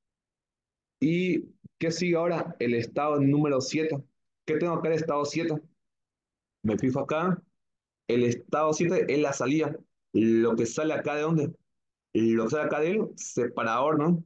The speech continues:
Hacia abajo. La presión número seis y siete es igual a la presión del separador, ¿no? Y sale acá como, sale como líquido saturado, ¿no? Por lo tanto, acá digo lo que es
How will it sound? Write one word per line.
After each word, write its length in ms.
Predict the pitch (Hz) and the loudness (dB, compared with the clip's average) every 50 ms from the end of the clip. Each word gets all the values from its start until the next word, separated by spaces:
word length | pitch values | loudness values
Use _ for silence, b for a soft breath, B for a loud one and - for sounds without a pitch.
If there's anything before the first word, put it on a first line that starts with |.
| - _ _ _ _ | -8 _ _ _ _
Hacia 320 | _ 98 101 - - 120 120 | _ -4 -4 -2 -2 0 0
abajo. 420 | 123 139 156 160 - 151 139 - _ - _ _ _ _ _ _ _ _ _ | 0 0 -2 -2 -2 -4 -4 -6 _ -20 _ _ _ _ _ _ _ _ _
La 220 | - - 117 117 117 | -2 0 0 0 0
presión 680 | 120 123 117 - 139 151 160 160 170 180 185 170 170 - - | 0 0 0 0 0 2 2 2 2 2 0 0 -2 -2 0
número 380 | 123 127 139 151 151 143 139 | 0 2 2 2 0 0 -2
seis 640 | - - - - 156 156 160 160 175 165 165 - - _ _ _ _ _ _ | -4 -4 -4 -2 -2 0 0 0 -2 -4 -6 -10 -16 _ _ _ _ _ _
y 140 | - 110 113 | -4 -2 -2
siete 640 | 117 - - 151 165 165 170 170 180 208 196 - - _ - | -2 -4 -4 -2 -2 -2 -2 -2 0 -2 -2 -2 -6 _ -4
es 240 | 117 127 127 - | -4 -4 -2 0
igual 420 | 135 131 127 127 139 151 156 151 - - | 0 2 2 2 2 2 0 -2 -4 -2
a 60 | 113 | -2
la 200 | 113 113 110 110 | -2 -2 -2 -4
presión 280 | - 110 127 143 143 | -4 -4 -2 0 0
del 220 | 139 156 170 196 180 | 0 0 0 0 -2
separador, 760 | 165 - - - 135 113 - 117 113 110 113 131 147 151 143 | -2 -4 -6 -4 -4 -4 -2 -4 -4 -2 -2 -2 -2 0 0
¿no? 220 | 147 170 175 170 - _ _ _ _ _ _ _ _ _ _ _ _ _ _ | 0 0 0 -2 -6 _ _ _ _ _ _ _ _ _ _ _ _ _ _
Y 280 | - 117 117 - - - - | -2 -2 -2 -2 -8 -8 -6
sale 180 | - 151 156 | -4 -4 -2
acá 160 | 156 156 151 | -2 -2 -2
como, 340 | 147 175 175 175 165 156 160 | 0 0 0 2 0 0 -2
sale 260 | 170 - 139 143 143 143 | -2 -2 -2 -2 0 0
como 180 | - 127 120 | 0 0 0
líquido 480 | 120 135 143 - 165 165 180 208 196 190 - - - - | 0 0 -2 -2 0 0 0 0 0 -2 -4 -10 -20 -12
saturado, 560 | - - 110 - - 117 139 151 151 139 131 | -6 -6 -4 -2 0 0 0 0 0 0 0
¿no? 240 | 139 160 180 165 - - _ _ _ _ _ _ _ _ _ _ _ _ _ | 2 2 0 0 -2 -8 _ _ _ _ _ _ _ _ _ _ _ _ _
Por 120 | _ 113 110 | _ 0 0
lo 80 | 110 | 0
tanto, 240 | 110 120 131 131 147 | 0 0 0 0 0
acá 360 | 143 139 143 156 156 165 165 | -2 -2 -2 -2 0 0 0
digo 240 | 147 131 143 147 156 | 0 0 0 2 2
lo 140 | 147 139 - | 0 -2 -2
que 220 | - 135 143 147 | -4 -2 -2 -2
es 360 | 151 156 156 - - - - | -2 -2 -4 -6 -10 -12 -14